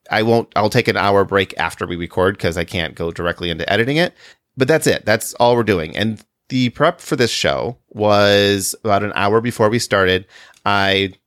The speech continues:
took some bullet points down and I grabbed some feedback from questions that we had coming in.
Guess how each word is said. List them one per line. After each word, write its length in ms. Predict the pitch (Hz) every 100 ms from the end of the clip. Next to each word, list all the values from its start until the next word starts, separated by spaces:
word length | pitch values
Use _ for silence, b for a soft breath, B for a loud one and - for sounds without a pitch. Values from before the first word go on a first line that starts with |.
| _
took 160 | - 110
some 120 | 107
bullet 180 | 110 160
points 320 | - 151 147
down 520 | - 139 135 135 131 127 b b _ _
and 720 | 113 110 107 107 107 104 - - -
I 560 | 101 101 98 101 98 92
grabbed 260 | - 107 98
some 240 | - 101
feedback 420 | 98 104 92 92 -
from 580 | - 90 87 87 87 - _
questions 360 | - 104 95 85
that 100 | 80
we 80 | 85
had 140 | 82
coming 240 | - 73
in. 100 | -